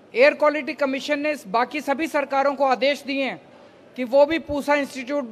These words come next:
द्वारा बनाए जा रहे इस घोल को इस्तेमाल करें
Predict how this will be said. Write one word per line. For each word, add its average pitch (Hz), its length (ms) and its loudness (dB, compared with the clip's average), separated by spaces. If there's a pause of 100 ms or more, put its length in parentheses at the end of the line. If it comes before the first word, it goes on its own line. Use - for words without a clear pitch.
(640)
द्वारा 247 320 6
बनाए 262 340 4
जा 247 180 6
रहे 262 140 8
इस 254 220 -4
घोल 226 240 8
को 247 260 4
इस्तेमाल 247 480 2
करें 247 360 2